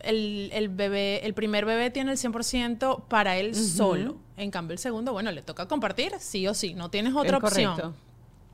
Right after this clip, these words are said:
Speaker 1: Pero también va mucho en el temperamento. Por lo menos Alessandra y Francesco son súper diferentes. Ellos son el yin y el yang.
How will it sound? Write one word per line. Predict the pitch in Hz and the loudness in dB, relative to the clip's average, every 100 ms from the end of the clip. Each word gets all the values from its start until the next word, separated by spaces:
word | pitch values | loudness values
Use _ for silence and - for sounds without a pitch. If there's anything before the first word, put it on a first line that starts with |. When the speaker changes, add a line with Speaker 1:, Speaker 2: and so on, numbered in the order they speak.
| - | -10
Speaker 1:
Pero | - | -6
también | 214 208 190 | -2 -2 -2
va | 208 | -2
mucho | 254 320 | -2 -4
en | |
el | 320 | -2
temperamento. | 247 196 180 190 165 147 | -2 -2 -2 -4 -6 -6
Por | 196 | -4
lo | 190 | -2
menos | 180 214 | -2 0
Alessandra | 277 240 196 180 | 0 0 0 -2
y | |
Francesco | 233 247 208 190 220 | -2 -2 -2 -4 -2
son | 233 | 0
súper | 226 233 233 | 0 -2 -2
diferentes. | 233 185 170 156 | -2 -2 -4 -4
Ellos | 175 214 | -4 -4
son | 214 | -2
el | 214 | -2
yin | 208 | -2
y | 208 | -2
el | 180 | -2
yang. | - | -6